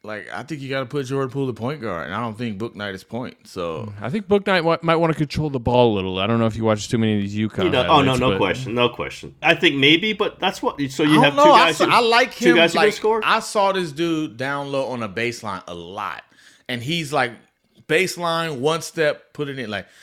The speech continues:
Speaker 1: you don't see too many guards who are operating from the low post, like, you know, s-, finding cracks, catching, going up strong, going up strong. I think he can do it. I like his shot. I think he can play off the ball more, but I wanna see Jordan Poole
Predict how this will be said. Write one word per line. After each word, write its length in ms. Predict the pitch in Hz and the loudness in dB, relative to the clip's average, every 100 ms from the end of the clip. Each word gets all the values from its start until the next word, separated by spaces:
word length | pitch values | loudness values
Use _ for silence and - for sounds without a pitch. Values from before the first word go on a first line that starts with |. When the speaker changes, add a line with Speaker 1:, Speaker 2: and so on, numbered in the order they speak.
| - - | -20 -12
Speaker 1:
you 120 | 110 | -8
don't 160 | 196 208 | -6 -8
see 160 | 190 | -10
too 140 | 160 175 | -8 -6
many 240 | 151 127 | -4 -4
guards 520 | 101 120 131 113 104 | -2 2 2 2 -2
who 200 | 127 120 | -8 -8
are 400 | - 104 104 101 - | -4 -2 -2 -4 -2
operating 680 | 117 135 127 110 104 98 95 | 0 0 -2 -2 -2 -4 -10
from 640 | - 123 123 117 110 104 _ _ _ - | -6 -4 -2 -4 -6 -10 _ _ _ -10
the 160 | 113 | -6
low 280 | 107 113 123 | -4 -2 -2
post, 580 | 117 120 113 87 - - | -4 -4 -4 -4 -10 -14
like, 280 | 95 98 95 | -8 -8 -6
you 100 | 113 | -8
know, 160 | 110 98 | -8 -8
s-, 200 | 92 - - | -10 -12 -16
finding 520 | _ 135 127 127 120 | _ -2 0 0 -2
cracks, 440 | 113 - 131 123 - | -8 -2 0 0 -4
catching, 760 | - 143 120 - 131 120 113 | -6 -4 -2 -4 -6 -6 -8
going 300 | 92 113 117 | -4 -4 -4
up 120 | 113 - | -6 -10
strong, 440 | - 117 107 90 | -10 -8 -8 -8
going 220 | 101 110 | -8 -8
up 120 | 110 | -10
strong. 260 | 90 110 98 - _ - | -10 -10 -10 -14 _ -6
I 140 | 139 | -4
think 220 | - 208 | -4 -6
he 120 | 170 147 | -6 -6
can 200 | 139 107 | -6 -2
do 200 | 170 147 | 0 0
it. 60 | |
I 60 | 92 | 0
like 280 | 95 120 - | -2 -4 -4
his 100 | 120 | -8
shot. 320 | - 127 - | -4 -2 -2
I 40 | |
think 200 | 113 165 | -6 -10
he 100 | 151 | -12
can 160 | 131 98 | -12 -14
play 400 | - - 120 165 | -14 -8 -6 -4
off 220 | 90 92 | -8 -10
the 80 | 90 | -14
ball 260 | 87 87 | -10 -8
more, 340 | 85 85 90 95 - - | -8 -10 -10 -12 -18 -14
but 120 | - - | -8 2
I 140 | - | 2
wanna 220 | 240 160 | 2 -2
see 200 | 120 131 | -4 -6
Jordan 320 | 101 113 101 | -4 -4 -4
Poole 420 | 92 123 107 92 | -6 -6 -6 -8